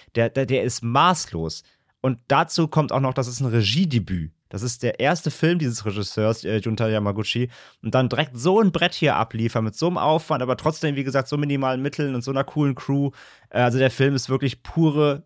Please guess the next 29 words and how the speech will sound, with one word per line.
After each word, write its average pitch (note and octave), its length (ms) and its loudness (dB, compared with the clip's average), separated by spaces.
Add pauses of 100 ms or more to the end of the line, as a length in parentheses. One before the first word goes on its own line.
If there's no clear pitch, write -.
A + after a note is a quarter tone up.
pure D3+ 320 0
Spielfreude. B2+ 880 0 (500)
Und, A#2+ 360 2
ähm, A#2+ 400 2 (200)
ich A#2+ 100 2
habe D3+ 100 4
jetzt D#3 140 0
zum B2 140 0
dritten C3 340 2
Mal G2 220 4
schon G2+ 180 -4
gesehen G2 260 -2
inzwischen. G#2 520 -6 (440)
Und A#2+ 220 0
der B2+ 100 4
wird B2 140 0 (140)
bei B2+ 80 6
jedem C#3 280 4
Mal C3 140 6
nur B2+ 100 2
besser, G#2 360 0
weil A2+ 120 0
dir A#2 80 2
jedes C#3 280 0
Mal C3 140 2
wieder D#3 180 2
neue D3 180 4
Details C#3 400 0
auffallen. B2 640 2